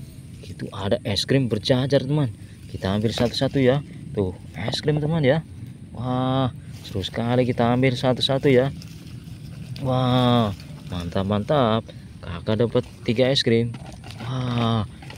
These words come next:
es krim warna-warni, ada hijau, kuning, dan merah, dan ungu,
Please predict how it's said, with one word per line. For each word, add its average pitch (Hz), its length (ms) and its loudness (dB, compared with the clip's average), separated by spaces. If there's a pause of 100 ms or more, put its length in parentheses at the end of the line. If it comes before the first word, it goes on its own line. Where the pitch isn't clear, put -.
(300)
es - 80 -6
krim 113 240 2
warna-warni, 120 800 4
ada 92 320 2
hijau, 127 400 4 (400)
kuning, 110 400 2
dan 113 320 0 (400)
merah, 113 320 2
dan 120 160 0
ungu, 131 320 0